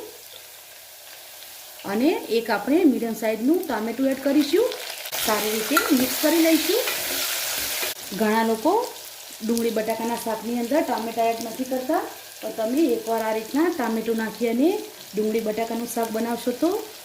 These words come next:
ખૂબ જ ટેસ્ટી આ શાક બનીને તૈયાર થશે. હવે આપણે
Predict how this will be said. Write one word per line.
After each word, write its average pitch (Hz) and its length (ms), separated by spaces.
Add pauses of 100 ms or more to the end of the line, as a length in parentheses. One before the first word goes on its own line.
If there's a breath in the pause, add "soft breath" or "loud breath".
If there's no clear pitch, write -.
(160)
ખૂબ 185 240 (100)
જ - 80
ટેસ્ટી 233 500
આ 349 160
શાક 220 260
બનીને 262 380
તૈયાર 277 320
થશે. 285 300 (1200)
હવે 185 240
આપણે 240 240